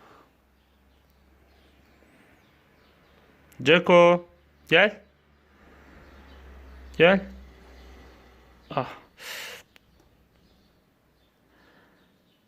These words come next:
Ceko. Gel. Kafesin içinde elinden, elinizden korkmamayı sağladığınız zaman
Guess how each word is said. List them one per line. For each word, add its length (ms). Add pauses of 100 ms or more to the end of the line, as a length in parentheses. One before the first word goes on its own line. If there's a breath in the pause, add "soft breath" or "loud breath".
(160)
Ceko. 720 (3750)
Gel. 240 (1500 soft breath)
Kafesin 500
içinde 280
elinden, 580
elinizden 520
korkmamayı 560
sağladığınız 600
zaman 340